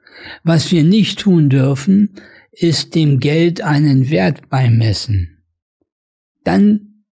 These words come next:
verstricken wir uns mit der Materie. Und ich denke, da liegt das, der Schlüssel, dass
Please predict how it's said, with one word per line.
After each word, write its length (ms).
verstricken 760
wir 100
uns 320
mit 160
der 80
Materie. 800
Und 220
ich 140
denke, 360
da 500
liegt 520
das, 480
der 220
Schlüssel, 800
dass 400